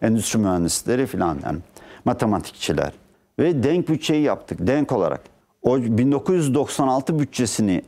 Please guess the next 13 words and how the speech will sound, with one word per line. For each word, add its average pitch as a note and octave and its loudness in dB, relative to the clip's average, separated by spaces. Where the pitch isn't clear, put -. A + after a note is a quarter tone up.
bizden F#2+ 0
önceki D3+ 0
hükümet D3+ 0
yapmıştı - -2
o D3 0
zaman. C#3+ 0
Doksan A#2 0
yedi D3 2
bütçesini A#2+ 0
Erbakan A#2 0
hükümeti G2+ -2
yaptığı G#2+ 0
için G#2+ -2